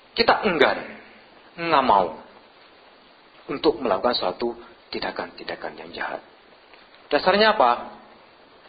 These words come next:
Karena kita tidak ingin mau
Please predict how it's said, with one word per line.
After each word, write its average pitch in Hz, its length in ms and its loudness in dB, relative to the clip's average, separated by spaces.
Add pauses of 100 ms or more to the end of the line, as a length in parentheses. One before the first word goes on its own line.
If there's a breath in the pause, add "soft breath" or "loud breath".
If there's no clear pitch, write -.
Karena 110 560 -2 (400)
kita 110 320 -4
tidak 104 320 -6 (320)
ingin 113 400 -6 (480)
mau 92 400 -2